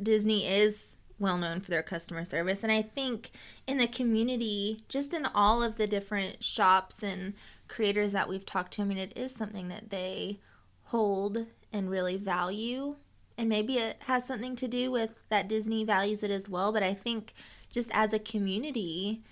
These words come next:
you know, everyone wants to put their best foot forward. Everyone wants to put out good quality.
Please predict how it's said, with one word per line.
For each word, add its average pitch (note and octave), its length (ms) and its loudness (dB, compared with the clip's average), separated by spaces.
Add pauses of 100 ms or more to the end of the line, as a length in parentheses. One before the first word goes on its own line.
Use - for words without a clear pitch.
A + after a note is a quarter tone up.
(260)
you G#3+ 80 0
know, G3 240 2
everyone A3 580 2
wants G3 560 2
to A3+ 140 -2
put F#3+ 420 2 (140)
their G#3+ 140 0
best F#3+ 360 0
foot - 200 -6
forward. - 360 -4
Everyone A3 360 2
wants F#3+ 260 -2
to G#3+ 100 -6
put G#3 180 -4
out F3+ 240 2 (160)
good F3+ 540 2 (580)
quality. F#3 540 -2